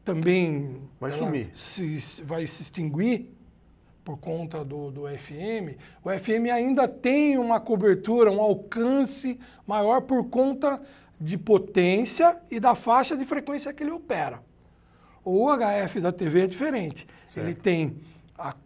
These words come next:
Speaker 1: a faixa de frequência foi criada para que você, eh, tenha uma área de cobertura menor. Ultra high frequency, né?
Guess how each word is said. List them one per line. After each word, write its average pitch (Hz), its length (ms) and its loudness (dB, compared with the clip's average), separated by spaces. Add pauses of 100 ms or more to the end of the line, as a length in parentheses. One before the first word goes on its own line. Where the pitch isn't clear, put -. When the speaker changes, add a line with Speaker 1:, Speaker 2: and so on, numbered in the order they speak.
Speaker 1:
a 147 440 -2
faixa 240 520 0
de 185 100 -4
frequência 202 680 -4
foi 190 180 -4
criada 190 560 -2
para 262 200 -6
que 208 160 -6
você, 190 580 -4 (560)
eh, 147 460 -10 (120)
tenha 175 340 -6
uma 208 500 -2
área 196 260 -2
de 196 60 -6
cobertura 208 800 -4
menor. 202 560 -10 (320)
Ultra 226 560 -4
high 180 380 -2
frequency, 135 720 -12
né? 180 260 -14